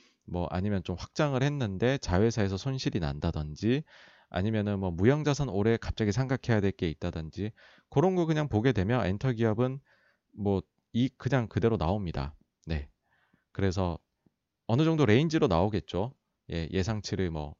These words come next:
예를 들어 투어 도는데, 어, 이 아티스트는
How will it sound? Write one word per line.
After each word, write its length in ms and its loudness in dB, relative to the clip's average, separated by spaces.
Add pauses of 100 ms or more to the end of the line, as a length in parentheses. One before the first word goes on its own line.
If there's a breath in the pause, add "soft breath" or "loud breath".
예를 160 2
들어 200 2
투어 260 2
도는데, 560 -4 (380 loud breath)
어, 140 -4 (640)
이 100 2
아티스트는 640 -2